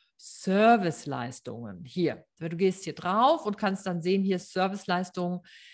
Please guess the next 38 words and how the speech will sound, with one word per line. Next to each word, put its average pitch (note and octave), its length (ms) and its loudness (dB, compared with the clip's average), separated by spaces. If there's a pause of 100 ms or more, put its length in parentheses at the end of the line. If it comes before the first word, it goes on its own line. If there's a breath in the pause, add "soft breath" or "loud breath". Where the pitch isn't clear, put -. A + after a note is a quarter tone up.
(180 loud breath)
Wenn G3+ 320 4
ich C#4+ 140 0
jetzt B3 200 0
zum G3+ 120 0
Beispiel F#3+ 300 -2
angestellt G3+ 800 -2
wäre D3+ 600 0
und F#3+ 520 2
ich F3 180 -4
jetzt F3 220 -4
zum E3+ 100 -6
Beispiel - 180 -6
einen D#3+ 120 -4
neuen D#3+ 200 -2
Job C4 200 0
suchen G3+ 320 -2
würde, G3+ 180 4
dann G3 180 2
könnte F#3+ 280 0
ich G3 100 -8
zum G3+ 140 -2
Beispiel G#3+ 220 -2
hier A3+ 840 4 (240)
etwas D#3+ 500 -4
tiefer G3 480 0
einsteigen E3 640 0
und D#3+ 220 -4
dann D3 160 -2
Bescheid D#3 480 -4
sagen, D#3+ 340 -2 (360 soft breath)
was F#3+ 380 2
genau F#3 380 -2
ich E3+ 220 -8
suche, F3+ 420 -2
was D3 320 -4
einen E3 300 -4
Job D#3 240 -4
anbelangt. A#2 560 -10